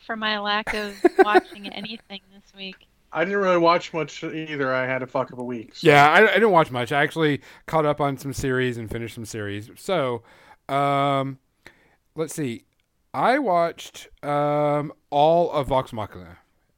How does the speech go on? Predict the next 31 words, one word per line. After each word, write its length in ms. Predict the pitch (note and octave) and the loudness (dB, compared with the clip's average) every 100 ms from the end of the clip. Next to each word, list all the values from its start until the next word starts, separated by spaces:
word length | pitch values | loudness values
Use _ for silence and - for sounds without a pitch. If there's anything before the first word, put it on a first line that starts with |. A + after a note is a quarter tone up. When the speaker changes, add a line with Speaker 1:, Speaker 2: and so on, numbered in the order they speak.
| - | -10
Speaker 2:
Uh, 520 | A2+ A2+ A#2 A2+ A#2 G#2+ | -6 -2 -2 -2 -6 -8
the 140 | A#2+ | -10
season 380 | - D#3 D#3+ D#3 | -6 -6 -6 -6
ended 260 | C#3 C3+ | -6 -6
this 160 | A#2+ A#2 | -6 -6
week. 320 | A#2+ A3 - _ _ _ _ _ _ | -6 -6 -8 _ _ _ _ _ _
Speaker 3:
Which 140 | - - | -20 -18
you 40 | |
should 400 | - D3+ B2 - - | -10 -8 -8 -10 -10
hold 140 | D#3+ | 0
off 200 | E3 E3 C#3 | 4 4 2
on 100 | C3 | -4
because 320 | C3 C3 A#2+ | -6 -8 -10
it's 140 | B2+ | -6
on 120 | D3 C3+ | -4 -2
my 140 | C3 | -2
list. 320 | C3 C3+ - - | 0 -4 -6 -4
And 120 | D3+ | 0
I 60 | D#3+ | 2
think 160 | G#3 | 2
Kathy's 440 | G#3 G3+ B3+ E3+ D3 | 2 0 0 -6 -8
list 140 | C#3+ | -8
to 60 | D#3 | -2
watch, 360 | D3 D3+ - | 0 0 -2
too. 120 | - F#3 | -10 0
We 40 | |
Speaker 2:
Correct. 200 | D#3 C3+ | 4 4
Speaker 3:
just 100 | A2+ | 0
ain't 120 | D3 | -4
got 220 | C#3+ D#3 | 0 0
Speaker 1:
That's 40 | - | 0